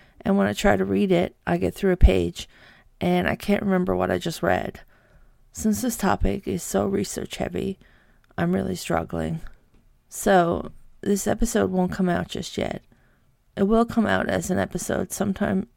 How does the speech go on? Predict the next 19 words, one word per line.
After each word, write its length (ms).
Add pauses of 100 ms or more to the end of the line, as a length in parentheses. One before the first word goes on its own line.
(120)
in 240
early 280
twenty 400
eighteen. 520 (400)
Since 320
December 400
is 100
almost 340
upon 320
us, 360 (500)
since 380
December 460
is 120
almost 380
upon 340
us, 320 (560)
I'm 140
gonna 240
have 340